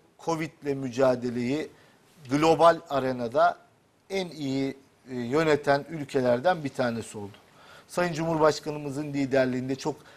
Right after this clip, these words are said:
dinamik bir yönetişim mekanizması kurduk. Yani yeni gelişmelere karşı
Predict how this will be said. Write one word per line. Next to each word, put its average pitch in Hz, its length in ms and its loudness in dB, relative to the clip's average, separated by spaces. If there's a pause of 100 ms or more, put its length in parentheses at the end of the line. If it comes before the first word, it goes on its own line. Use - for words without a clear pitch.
(380)
dinamik 151 520 2
bir 151 100 -6
yönetişim 143 680 -4
mekanizması 120 720 -6
kurduk. 113 380 -12 (440)
Yani 139 520 4 (600)
yeni 156 280 2
gelişmelere 139 680 2
karşı 139 540 0